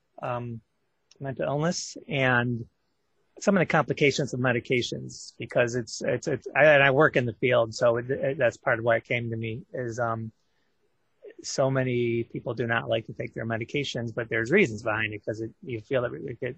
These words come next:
loses your, you lose your personality, you feel like, and there's, and there's side effects, and, um, and then there's family members who are relying on you to take your meds so that you can be stable, but then they feel like they're, you know, their whole life, um,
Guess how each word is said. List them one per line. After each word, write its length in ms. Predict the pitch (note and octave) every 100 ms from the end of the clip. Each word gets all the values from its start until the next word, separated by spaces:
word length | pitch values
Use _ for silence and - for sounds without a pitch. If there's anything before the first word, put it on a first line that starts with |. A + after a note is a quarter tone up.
| G3+
loses 340 | C#3 C3 B2+ A#2
your, 140 | A#2+
you 140 | - B2+
lose 160 | B2
your 120 | A#2 -
personality, 580 | B2 - A#2+ C3+ C#3 C3+
you 80 | B2+
feel 220 | C#3+ C3+
like, 320 | B2+ B2+ A#2+
and 120 | A#2
there's, 200 | A2+ A#2
and 200 | - A#2+
there's 180 | A2+ G#2+
side 240 | - B2 B2
effects, 560 | - C3 A#2+ A#2+ -
and, 200 | B2 A#2 _ _ _ _ _
um, 260 | - A2+ A2+
and 180 | B2 C3
then 120 | B2+
there's 280 | A#2+ A2+ -
family 280 | - D3+ D#3
members 440 | C#3+ C#3+ C#3+ C3
who 140 | - B2+
are 100 | A#2
relying 500 | A2+ A#2 D3 D#3 D#3
on 80 | D3
you 100 | D3
to 80 | C#3+
take 280 | - C#3
your 120 | D#3 C#3+
meds 320 | C#3 C#3+ C3
so 180 | - A#2+
that 160 | A#2
you 140 | B2 A#2
can 220 | C3 A#2+
be 140 | A#2
stable, 500 | A2 - D3 C#3 C#3
but 200 | B2+ A#2+
then 340 | A#2+ A#2 A2+ A2 _ _ _ _ _ _
they 640 | C3 A#2+ A#2 A2+ A2+ A#2 A#2+ -
feel 160 | B2
like 160 | A#2 A2+
they're, 360 | A#2 A2+ A2+ G3
you 120 | C#3+
know, 280 | A#2 A2+ B2+ C#3+
their 160 | - A#2
whole 160 | A#2 A2+
life, 260 | A#2 A2+ - _ _ _ _ _ _ _ -
um, 380 | A#2+ A2 G#2+